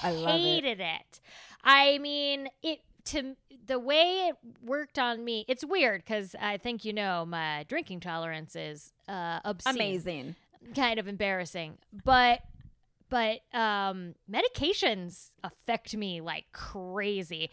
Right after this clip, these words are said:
Speaker 1: Ah.
Speaker 2: So I had half a Xanax, and it was, it was m-, my old Hollywood days, and I was at the studio, and someone was like, "You literally need half a Xanax because you are losing your mind in the office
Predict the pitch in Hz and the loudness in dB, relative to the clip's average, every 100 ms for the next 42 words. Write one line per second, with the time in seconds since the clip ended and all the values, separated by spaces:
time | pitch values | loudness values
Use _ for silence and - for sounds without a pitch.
0 | - 160 165 151 262 254 254 294 370 381 | -6 -6 -6 2 2 6 6 8 8 8
1 | 277 254 277 302 320 294 277 277 262 240 | 6 4 4 4 0 -2 0 2 2 0
2 | 202 - 226 233 220 214 202 185 - 202 | -2 -4 -6 -4 -2 0 0 -2 -8 -8
3 | 185 175 190 175 175 - 202 208 208 202 | -8 -10 -12 -10 -10 -4 0 -2 -2 -4
4 | 208 190 185 185 196 160 165 196 196 190 | -2 -2 -4 -4 -4 -4 -6 -8 -6 -8
5 | - - - 214 190 185 175 170 175 214 | -8 -8 -6 -6 -4 -2 0 -2 -2 -2
6 | 190 180 170 - 175 190 185 175 185 180 | -2 -6 -8 -8 -8 -10 -12 -6 -4 -2
7 | 175 170 170 175 170 165 170 160 165 170 | -4 -6 -8 -6 -4 -4 -6 -8 -8 -8
8 | - - 165 160 156 165 165 165 - 156 | -12 -12 -10 -10 -10 -8 -8 -8 -6 -6
9 | 165 170 - 165 151 151 180 - - - | -4 -6 -8 -10 -10 -10 -8 -8 -8 -12
10 | - - 160 160 - - 151 | -10 -10 -8 -8 -8 -8 -10